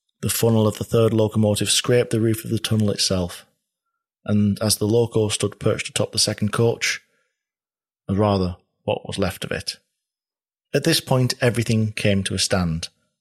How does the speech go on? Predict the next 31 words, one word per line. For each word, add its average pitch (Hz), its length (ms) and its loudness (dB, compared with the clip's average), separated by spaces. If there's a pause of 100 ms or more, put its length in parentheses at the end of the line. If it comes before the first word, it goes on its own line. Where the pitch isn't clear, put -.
(220)
and 107 100 2
everyone 101 400 2
began 95 380 0
to - 100 -4
take - 240 -2
stock - 320 -2
of 92 100 -8
what 92 280 -4
had - 80 -14 (300)
happened, 98 580 -4
figure 101 360 0
out 92 280 0 (240)
what - 260 -2
had - 140 -14
gone 95 180 2
on. 90 240 0 (2250)
Understood 104 640 2 (380)
that 113 140 -2
they 107 60 0
had 101 140 0
been 104 160 2
involved 101 520 2
in 101 120 -2
a 101 80 0
sudden 107 520 0 (120)
and 104 180 2
violent 101 480 2
collision 101 560 2 (380)
within 95 180 0
a 92 80 -2
tunnel, 95 420 0